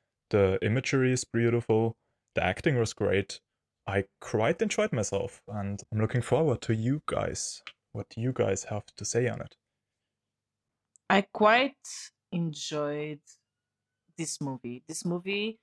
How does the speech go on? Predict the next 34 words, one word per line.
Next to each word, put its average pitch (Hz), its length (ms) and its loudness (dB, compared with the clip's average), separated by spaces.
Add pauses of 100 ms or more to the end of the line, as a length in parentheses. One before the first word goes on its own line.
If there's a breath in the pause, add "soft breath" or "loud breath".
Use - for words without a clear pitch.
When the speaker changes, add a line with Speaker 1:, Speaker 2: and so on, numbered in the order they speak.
(340)
Speaker 2:
felt 156 400 2
very 156 320 0
solid. 143 600 -4 (960)
Like, 143 320 -2
I 160 100 4
don't 165 180 2
feel 160 180 2
like 151 200 4
I 147 120 6
need 147 340 0
to 151 100 0
watch 135 380 0
it - 80 -6
again 131 420 -2
to, 131 80 -6
you 127 60 -4
know, 123 220 -2
just - 420 -8
get 127 180 0
the - 80 -6
full 139 220 -2
scope - 360 -4
of 127 120 -2
what 127 160 -2
it 123 160 -4
was 120 500 -4 (460)
in 135 260 0
comparison, 120 720 0 (200)
for 131 120 -2
example, 120 540 -4
to 127 280 -8
Decision 135 480 -4
to 135 120 -10
Leave. 131 300 -6